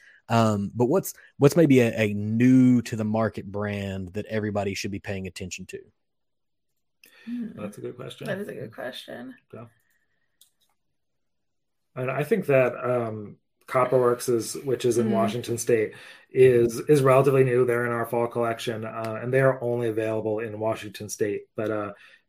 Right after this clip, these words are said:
Speaker 3: was founded by some of the top craft brewers in Seattle who had been working and brewing there for twenty years, and eventually were like, "Why don't we go make whiskey? And if you make, like, really good whiskey, it should be made from good beer." So they're basically
Speaker 1: Mm-hmm.
Speaker 3: distilling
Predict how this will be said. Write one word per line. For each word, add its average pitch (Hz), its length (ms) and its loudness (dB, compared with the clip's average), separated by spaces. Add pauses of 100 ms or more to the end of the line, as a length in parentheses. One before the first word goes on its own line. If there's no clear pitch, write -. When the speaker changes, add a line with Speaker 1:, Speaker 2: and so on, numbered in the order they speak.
Speaker 3:
was 131 140 4
founded 123 340 2
by 117 160 2
some 117 240 -2
of 107 60 -4
the 110 80 -2
top 110 460 -4
craft 113 320 -2
brewers 107 440 -2
in 107 240 -12
Seattle 107 520 -2
who 110 160 0
had 101 100 -4
been 101 160 -8
working 101 360 -10
and 101 260 -14
brewing 101 300 -6
there 98 200 -6
for 98 260 -10
twenty 98 240 -10
years, 98 380 -2
and 95 180 -12 (440)
eventually 101 280 -4
were 104 80 -2
like, 110 240 0 (560)
"Why 101 220 -2
don't 123 120 0
we 110 100 2
go 131 140 6
make 120 240 0
whiskey? 113 460 6
And 120 240 -4
if 113 100 -12
you 123 80 0
make, 123 320 2
like, 127 220 2
really 143 260 10
good 131 180 8
whiskey, 123 440 8
it 120 80 0
should 135 180 4
be 110 120 -2
made 120 360 4
from 107 380 -6 (300)
good 117 280 6
beer." 110 400 2
So 127 120 -2
they're 139 140 8
basically 120 400 4
Speaker 1:
Mm-hmm. 104 60 -6
Speaker 3:
distilling 110 580 -6